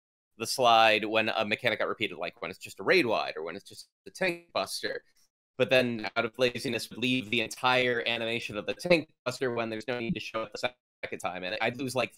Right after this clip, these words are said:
three minutes of the video just by cutting out repeat animations that would show up later on.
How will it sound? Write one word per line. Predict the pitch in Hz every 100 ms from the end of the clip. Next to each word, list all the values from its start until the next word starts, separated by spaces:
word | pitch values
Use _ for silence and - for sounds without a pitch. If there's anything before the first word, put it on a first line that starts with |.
| -
three | 143 139
minutes | 120 113
of | 104
the | 98
video | 113 98 90 87 _ _ _ _
just | -
by | -
cutting | 110 - 120 104
out | 101 87
repeat | 98 104 92
animations | 95 90 92 95 - 76 - -
that |
would | -
show | - 78
up | 78
later | 90 82 69
on. | 73 78